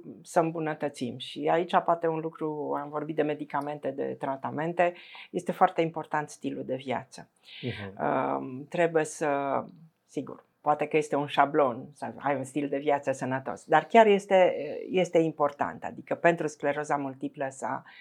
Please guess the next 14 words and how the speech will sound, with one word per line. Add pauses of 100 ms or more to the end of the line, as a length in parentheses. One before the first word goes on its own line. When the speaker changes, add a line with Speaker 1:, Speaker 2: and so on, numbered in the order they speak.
(300)
Speaker 1:
uh,
s-a
dovedit
că
este
important
să
iei
vitamina
D,
să,
uh,
mănânci,
uh,